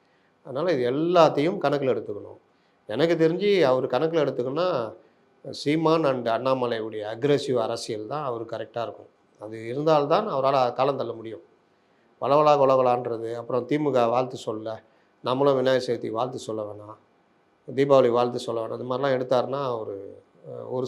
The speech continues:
set of people வந்து ஒதுங்கிடுவாங்க. இவர் மேல இந்த விமர்சனம் வைக்கப்படும்.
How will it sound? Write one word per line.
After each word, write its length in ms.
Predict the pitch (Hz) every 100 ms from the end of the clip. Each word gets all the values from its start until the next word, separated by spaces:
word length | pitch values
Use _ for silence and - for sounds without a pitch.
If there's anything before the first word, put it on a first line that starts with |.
| 139
set 180 | 143 151
of 200 | 147 147
people 240 | 139 131
வந்து 380 | 117 123 127 127
ஒதுங்கிடுவாங்க. 420 | 127 113 95 92 _ _ _ _ _ _ _ _ _ _ 143
இவர் 140 | 147
மேல 160 | 147 151
இந்த 120 | 139
விமர்சனம் 460 | 139 143 147 131
வைக்கப்படும். 380 | 123 123 107 98